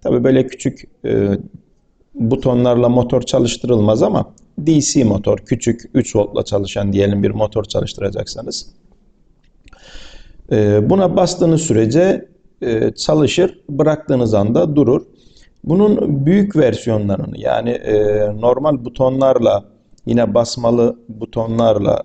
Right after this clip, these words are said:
e, yapılan devrelerde güvenlik amaçlı arkadaşlar. Diyelim ki bir pres makinesinde çalışan elini kolunu prese kaptırmamak için, e, o presin çalışma süresi veya bir, e,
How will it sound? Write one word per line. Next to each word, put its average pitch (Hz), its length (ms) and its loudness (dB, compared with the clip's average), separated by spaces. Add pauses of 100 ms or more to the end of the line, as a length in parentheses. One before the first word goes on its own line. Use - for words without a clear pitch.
(260)
e, 104 100 -2
yapılan 107 760 0
devrelerde 101 760 2 (520)
güvenlik 185 420 2
amaçlı 107 460 2
arkadaşlar. 101 720 0
Diyelim 143 220 4
ki 139 200 -2
bir 139 200 0
pres 135 340 0
makinesinde 101 760 -4 (600)
çalışan 143 720 0
elini 147 400 2
kolunu 139 580 2
prese 135 380 0
kaptırmamak 127 760 0
için, - 380 -8 (680)
e, 98 400 2 (100)
o 156 200 0
presin 143 400 0
çalışma 139 500 0
süresi 101 380 0
veya 117 260 4
bir, 127 260 0
e, 113 100 2